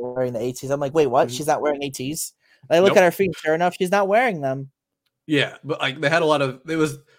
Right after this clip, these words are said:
Speaker 2: they were variate, enough variations where they're still on the A Ts. You saw the fun, like, action of seeing them skating around and doing the tricks and whatnot. But it's never just, "First one to the finish line wins." Okay, first one to the finish line win-, like, I liked how they actually, like,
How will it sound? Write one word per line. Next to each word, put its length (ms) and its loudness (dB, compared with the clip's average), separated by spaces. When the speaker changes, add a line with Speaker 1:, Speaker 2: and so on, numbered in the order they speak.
Speaker 2:
they 120 0
were 160 0
variate, 720 -2
enough 260 -4
variations 680 -6
where 160 -8
they're 100 -8
still 160 -4
on 60 -2
the 120 -6
A 60 -2
Ts. 240 -8
You 60 -12
saw 180 -6
the 100 -8
fun, 140 -8
like, 180 -8
action 300 -4
of 60 -8
seeing 180 -8
them 100 -12
skating 380 -6
around 220 -8
and 80 -12
doing 160 -10
the 80 -16
tricks 260 -10
and 100 -12
whatnot. 460 -10
But 160 -4
it's 180 -12
never 360 -4
just, 360 -6
"First 260 -2
one 80 -4
to 60 4
the 80 -2
finish 260 -4
line 240 2
wins." 420 0
Okay, 380 0
first 260 0
one 100 -2
to 40 -2
the 80 -2
finish 260 0
line 220 0
win-, 140 -4
like, 200 -2
I 60 0
liked 180 -2
how 100 -2
they 100 -4
actually, 340 -6
like, 220 -10